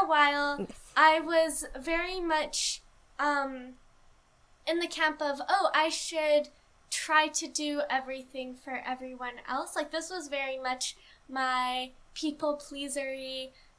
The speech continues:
Speaker 1: um, serving side coming out. But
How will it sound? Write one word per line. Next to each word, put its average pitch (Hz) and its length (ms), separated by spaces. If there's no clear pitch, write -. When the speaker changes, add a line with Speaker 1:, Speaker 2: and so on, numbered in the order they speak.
Speaker 1:
um, 240 480
serving 254 840
side 240 460
coming 240 360
out. - 220
But 302 340